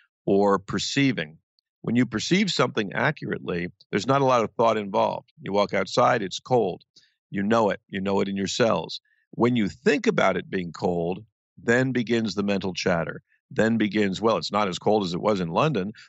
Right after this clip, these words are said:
Well, I should have brought another coat. Well, I wonder if it's gonna get colder or warmer.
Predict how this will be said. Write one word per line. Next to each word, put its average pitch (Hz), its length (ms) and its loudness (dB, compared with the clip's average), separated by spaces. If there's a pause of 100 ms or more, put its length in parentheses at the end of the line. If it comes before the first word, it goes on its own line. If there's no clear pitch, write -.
Well, 101 220 2
I 90 80 0
should 117 180 0
have 101 100 0
brought 98 200 2
another 90 280 -6
coat. 127 440 0 (140)
Well, 95 120 0
I 92 60 2
wonder 98 260 0
if 90 80 -4
it's 87 120 -10
gonna 98 160 -6
get 92 180 -4
colder 98 380 0
or 90 80 -2
warmer. 120 440 2